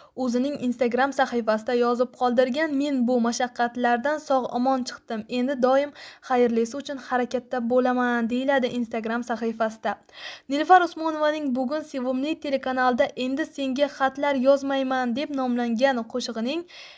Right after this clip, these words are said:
premyerasi bo'lib o'tadi. Albatta, ko'ring, azizlar. Mening yurtim besh telekanaliga rahbar tayinlandi. Qobiljon Ahmedov Mening yurtim besh telekanalining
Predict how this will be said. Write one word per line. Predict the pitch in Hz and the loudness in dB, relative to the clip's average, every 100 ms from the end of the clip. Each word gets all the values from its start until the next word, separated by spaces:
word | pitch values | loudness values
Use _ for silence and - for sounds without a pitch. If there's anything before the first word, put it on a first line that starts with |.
| _ - | _ -2
premyerasi | 294 277 269 294 254 247 233 | 0 2 6 6 6 4 -2
bo'lib | 220 262 240 226 | 2 4 2 2
o'tadi. | 262 262 262 311 - | 0 2 4 2 2
Albatta, | 226 226 277 277 254 - | 0 2 0 0 -6 -6
ko'ring, | - 247 226 214 | -2 -2 0 -2
azizlar. | 214 220 220 202 - - - - | -4 -4 -6 -6 -10 -20 -20 -6
Mening | 277 330 330 311 | -2 2 2 0
yurtim | 311 311 302 | -2 -2 -2
besh | 294 311 | 0 -2
telekanaliga | - 302 294 294 285 285 269 311 302 | -4 -6 -4 -2 2 2 4 2 4
rahbar | 262 262 254 285 254 | 2 -2 2 2 2
tayinlandi. | 247 226 214 208 208 208 - _ | -2 -2 -2 -2 -6 -8 -14 _
Qobiljon | 240 233 247 254 294 269 | -2 2 2 4 0 -2
Ahmedov | 233 - 240 214 - - _ - _ | -6 -4 -4 -4 -6 -12 _ -20 _
Mening | 240 254 247 240 | 0 2 4 4
yurtim | 240 240 240 233 | 0 -2 -2 0
besh | 269 262 | -2 -6
telekanalining | 262 247 240 247 240 247 285 | -6 -6 -4 -2 0 0 0